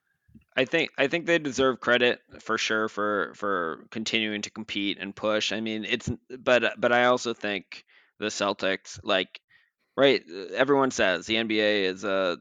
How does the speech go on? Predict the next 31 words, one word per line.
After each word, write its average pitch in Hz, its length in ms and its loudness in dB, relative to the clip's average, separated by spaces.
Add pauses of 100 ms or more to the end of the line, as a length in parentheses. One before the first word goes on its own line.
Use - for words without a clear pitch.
a, - 580 -16
a - 20 -10
game 117 240 2
of 110 160 -6
runs, 80 360 -8
or 92 80 -10
basketball 101 400 -4
is 95 60 -10
a 104 40 -12
game 104 240 -4
of 98 140 -10
runs, 80 400 -6 (360)
right? 98 260 0
It, 110 160 0 (800)
and 104 360 -8
it's 107 240 -10
not 139 320 4
uncommon. 113 800 0 (200)
Stevens 120 480 -4
made 113 180 -4
comments 107 420 -4
about 101 280 0
it, 95 160 -2 (640)
right? 98 200 -2
The 113 100 -4
human 127 360 -2
nature 107 380 0
of 95 160 -6
getting 98 260 0
up 104 300 -2 (120)
i-, - 120 -6